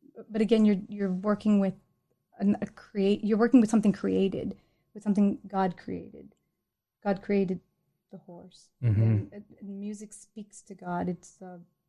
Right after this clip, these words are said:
Speaker 1: it's, it's a way to pray. It's a way, it's a form of prayer. It's a form of elevating. But yes, you're right. It's not as if our children are not in any activities. Um, but I would say that it's, that we could,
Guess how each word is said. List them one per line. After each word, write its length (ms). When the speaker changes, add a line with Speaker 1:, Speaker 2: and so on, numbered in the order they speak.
Speaker 1:
it's, 280
it's 180
a 40
way 180
to 100
pray. 560
It's 140
a 40
way, 160
it's 200
a 40
form 200
of 160
prayer. 500
It's 160
a 60
form 220
of 80
elevating. 600
But 140
yes, 260
you're 120
right. 280
It's 200
not 260
as 140
if 120
our 80
children 360
are 160
not 440
in 60
any 160
activities. 540
Um, 420
but 140
I 80
would 180
say 160
that 160
it's, 220
that 140
we 100
could, 280